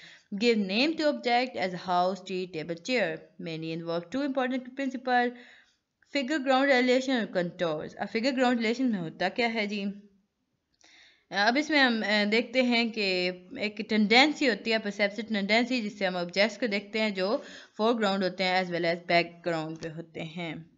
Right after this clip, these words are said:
कंटूर में होता है per-, perceptual phenomena in which we are able to maintain a difference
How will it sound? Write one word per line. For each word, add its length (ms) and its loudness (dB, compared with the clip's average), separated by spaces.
कंटूर 360 0
में 160 2
होता 160 0
है 280 2
per-, 460 4
perceptual 460 0
phenomena 420 2
in 60 -4
which 200 -4
we 60 2
are 220 4
able 180 -6
to 100 -4
maintain 340 -2
a 120 -4
difference 520 -2